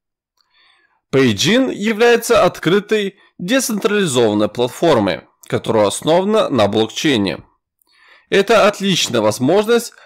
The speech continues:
для бизнесменов создавать и продвигать свои проекты, используя для этого криптовалюту. Финансовый спектр сможет получить глобальную поддержку от инвесторов. В свою очередь,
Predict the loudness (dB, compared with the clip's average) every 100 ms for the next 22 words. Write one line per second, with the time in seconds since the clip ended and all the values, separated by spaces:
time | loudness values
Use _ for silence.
0 | _ 0 0 0 0 -2 -2 -2 0 0
1 | 0 -4 _ _ -14 -8 -6 -2 2 4
2 | 2 0 -8 -4 -4 -2 0 2 0 -2
3 | -4 -2 2 2 2 -6 -16 -16 _ _
4 | -10 -8 0 2 2 0 0 2 0 0
5 | 0 0 -2 -6 -4 -2 0 0 -2 -4
6 | -14 _ _ _ _ _ _ _ _ _
7 | _ _ _ _ _ _ _ -2 0 2
8 | 0 -2 -6 -6 -2 -2 0 -2 -2 _
9 | _ -12 -4 2 2 2 -4 -2 0 0
10 | -2 -4 -6 -4 0 2 4 2 2 -2
11 | -4 -2 0 0 -2 -2 2 0 0 -4
12 | 0 0 -2 -4 -6 -8 -20 _ _ _
13 | _ -20 _ _ _ -6 0 2 4 4
14 | 2 2 -2 -4 -6 -12